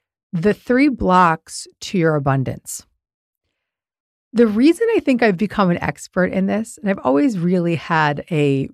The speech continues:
fine-tuned, laser-focused understanding of how to manifest abundance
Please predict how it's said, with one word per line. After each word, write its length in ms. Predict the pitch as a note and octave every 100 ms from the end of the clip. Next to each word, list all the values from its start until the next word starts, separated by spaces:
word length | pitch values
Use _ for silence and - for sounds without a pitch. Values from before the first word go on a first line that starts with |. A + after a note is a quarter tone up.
| -
fine-tuned, 920 | - F3 E3 E3 - F3 D#3 D3+ C#3 _ _ _ _ _ _ _ _ _ -
laser-focused 1160 | E3+ F3 D#3+ F3 D#3+ D#3+ D3+ E3 D#3+ - - - _ _ -
understanding 760 | F3 D#3+ D#3+ - D#3 D3 C#3 C#3+
of 80 |
how 140 | C3+ D#3+
to 80 | C#3+
manifest 680 | D3 C#3 D3 D3 D3+ -
abundance 580 | D3+ C#3+ C#3 D3 D3 -